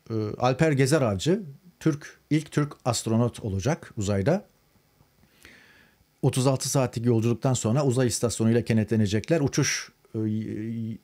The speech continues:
yirmi, e, fırlatma daha doğrusu yirmi dört saat ertelendi. Cuma gününün ilk dakikalarında, ilk saatlerinde bu gerçekleşecek. nasa'nın YouTube kanalında da canlı yayında izlenebilir.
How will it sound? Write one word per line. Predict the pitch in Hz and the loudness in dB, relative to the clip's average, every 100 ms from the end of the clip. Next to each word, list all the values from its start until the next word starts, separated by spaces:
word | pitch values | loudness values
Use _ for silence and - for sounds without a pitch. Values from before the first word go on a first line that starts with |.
| - | -8
yirmi, | 117 123 123 | -2 0 0
e, | 113 127 110 110 104 | -2 -2 0 2 0
fırlatma | 98 127 120 120 123 | -2 -2 -2 0 -2
daha | 107 95 | -2 -2
doğrusu | 95 95 - 151 | -2 -4 -4 0
yirmi | 117 117 | 2 2
dört | 120 110 | 2 0
saat | 113 104 | -2 -2
ertelendi. | 117 110 110 104 98 98 185 185 - - - _ | 0 -2 0 0 2 2 2 -2 -18 -20 -20 _
Cuma | 120 127 123 | 0 2 4
gününün | 117 110 107 127 165 143 _ | 2 2 4 4 2 -2 _
ilk | 151 143 - - _ _ _ _ - 107 | -2 0 -4 -16 _ _ _ _ -8 -4
dakikalarında, | 120 117 113 104 104 107 | -2 -2 -2 -2 0 0
ilk | 127 113 | 0 -2
saatlerinde | - 98 - 110 110 123 | -2 -2 0 0 2 2
bu | 110 | 0
gerçekleşecek. | 104 95 98 104 113 110 156 | -2 -4 -4 -4 -2 0 0
nasa'nın | 113 156 165 120 135 226 _ _ _ - | 0 0 2 2 2 -2 _ _ _ -2
YouTube | 147 143 107 | 0 0 -2
kanalında | 117 110 107 107 98 | 0 2 2 0 0
da | 135 170 _ - | 0 -2 _ -8
canlı | 101 120 120 | -2 2 2
yayında | 107 101 127 | 2 2 2
izlenebilir. | 135 117 104 107 98 101 185 - | 2 0 2 2 2 2 0 -2